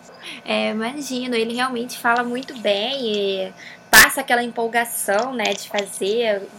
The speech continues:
a pesquisa, de trabalhar com o que ele trabalha. É, é muito legal. Já fui à palestra dele também e fiquei encantada.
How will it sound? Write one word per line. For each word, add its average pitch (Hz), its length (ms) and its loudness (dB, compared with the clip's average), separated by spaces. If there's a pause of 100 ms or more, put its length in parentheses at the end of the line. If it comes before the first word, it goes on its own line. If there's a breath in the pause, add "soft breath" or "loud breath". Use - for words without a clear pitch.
a 190 80 -6
pesquisa, 220 800 -4
de 196 100 -6
trabalhar 202 560 -2
com 233 80 -12
o 214 60 -10
que 220 80 -12
ele 208 100 -10
trabalha. 196 680 -4
É, 202 300 -8
é - 20 -6
muito 214 340 -4
legal. 208 340 4
Já 254 140 -4
fui 269 160 -4
à 247 40 -4
palestra 240 400 0
dele 226 200 0
também 240 200 -6
e 247 40 -8
fiquei 247 180 0
encantada. 247 880 4